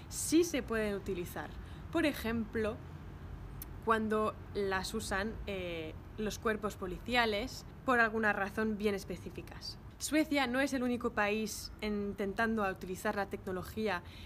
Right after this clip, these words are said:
en los centros educativos. Por ejemplo, en China ya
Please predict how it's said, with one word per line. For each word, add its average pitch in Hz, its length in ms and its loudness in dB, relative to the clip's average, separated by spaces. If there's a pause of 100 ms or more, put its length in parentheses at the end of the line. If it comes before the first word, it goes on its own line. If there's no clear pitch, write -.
(280)
en 190 260 0
los 190 160 -2
centros 208 340 -4
educativos. 180 800 -8 (300)
Por - 100 -6
ejemplo, 214 280 -2
en 208 220 0
China 233 420 0 (220)
ya 196 260 4